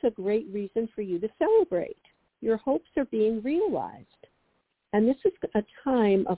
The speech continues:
public recognition. And there will even be parties your way. Be sure not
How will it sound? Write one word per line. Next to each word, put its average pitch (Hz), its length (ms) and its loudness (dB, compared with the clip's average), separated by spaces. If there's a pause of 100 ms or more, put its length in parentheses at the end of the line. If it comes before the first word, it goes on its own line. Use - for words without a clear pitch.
public 233 420 2
recognition. 202 960 -4 (800)
And 214 140 4
there 220 120 6
will 233 220 -2
even 226 220 -2
be 208 180 -8 (100)
parties 190 440 -6 (960)
your 143 180 -2
way. - 320 -8 (1400)
Be - 160 -10
sure 262 140 4
not 226 220 2